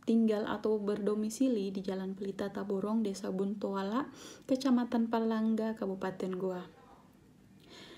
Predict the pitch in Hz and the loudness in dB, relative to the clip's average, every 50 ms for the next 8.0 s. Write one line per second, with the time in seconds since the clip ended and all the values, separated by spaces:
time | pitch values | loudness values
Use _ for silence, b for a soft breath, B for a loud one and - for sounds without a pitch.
0 | B B B B B - - 330 - - 277 247 226 240 240 - 214 254 254 262 | B B B B B -14 -12 -12 -4 0 2 4 4 2 2 4 8 10 12 12
1 | 294 285 254 240 226 226 220 220 220 - 233 220 - 226 208 202 214 208 208 - | 12 10 8 6 4 4 4 2 0 0 0 0 0 0 0 0 0 0 0 2
2 | 214 214 202 202 202 196 196 - 202 196 196 196 240 277 302 339 - - 240 202 | 2 2 2 2 0 -2 -2 -4 -4 -4 -2 2 4 4 4 4 4 2 0 0
3 | 202 220 - 202 - - 208 202 202 202 202 202 202 202 202 208 - - - - | 2 2 0 -4 -4 -2 -2 -2 0 0 0 0 2 2 2 2 0 -2 0 0
4 | 240 233 - 226 220 - 220 196 190 202 196 - 208 202 196 - 208 196 190 196 | 2 2 2 0 0 0 0 2 2 0 0 0 0 -2 0 -2 -2 -2 -2 -2
5 | 196 - 202 196 196 220 247 240 240 214 196 196 190 196 202 190 196 196 - - | -2 -2 -4 -4 0 2 2 4 4 2 0 0 0 0 0 0 -2 -4 -6 -8
6 | 202 - - - 196 190 190 196 196 226 247 302 294 B B B B B B B | -10 -8 -6 -4 -2 0 0 2 2 2 2 2 0 B B B B B B B
7 | B B B B - - - - 226 202 202 202 196 - 190 185 185 180 180 185 | B B B B -20 -6 -2 -2 0 0 0 0 -2 -2 -2 -2 -4 -4 -6 -6